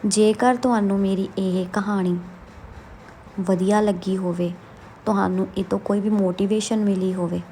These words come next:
ਤਾਂ ਕਿਰਪਾ ਕਰਕੇ ਮੇਰੇ ਚੈਨਲ ਨੂੰ like, share and comment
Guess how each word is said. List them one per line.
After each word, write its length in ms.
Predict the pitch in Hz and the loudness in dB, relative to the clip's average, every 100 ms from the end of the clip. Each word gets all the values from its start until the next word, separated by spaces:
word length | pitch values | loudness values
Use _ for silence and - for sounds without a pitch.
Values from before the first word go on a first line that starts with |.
| - - - - - - | -18 -20 -20 -20 -20 -2
ਤਾਂ 140 | 214 208 | 0 2
ਕਿਰਪਾ 420 | 208 185 - 185 | 0 -2 -2 -2
ਕਰਕੇ 480 | 180 180 175 - 226 - - - - - - - - - - - - - - - | -2 -4 -4 -6 -6 -10 -20 -20 -20 -20 -20 -20 -20 -20 -20 -20 -20 -20 -10 0
ਮੇਰੇ 360 | 196 190 190 | 2 2 2
ਚੈਨਲ 420 | 208 214 196 180 180 | 0 0 0 2 2
ਨੂੰ 240 | 175 180 180 - - - - - 196 | 0 0 -4 -16 -20 -20 -20 -4 2
like, 500 | 190 185 196 - - - - - - - - - - | 4 4 0 -4 -12 -14 -20 -20 -20 -20 -20 -20 -8
share 480 | - 208 196 190 196 - - - - - - - - - 190 | -4 0 2 2 0 -6 -14 -12 -16 -18 -20 -20 -6 0 2
and 80 | 190 | 2
comment 680 | 185 - 180 180 175 175 | 0 2 4 4 2 0